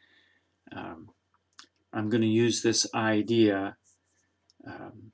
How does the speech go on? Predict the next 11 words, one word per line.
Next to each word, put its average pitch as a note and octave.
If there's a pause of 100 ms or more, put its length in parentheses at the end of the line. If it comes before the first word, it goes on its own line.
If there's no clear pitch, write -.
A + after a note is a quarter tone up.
"Since -
John, A2+
the A2
kingdom D3
has A#2+
been G#2
forcefully C3+
advancing, G#2+
and G2
forceful B2
men G#2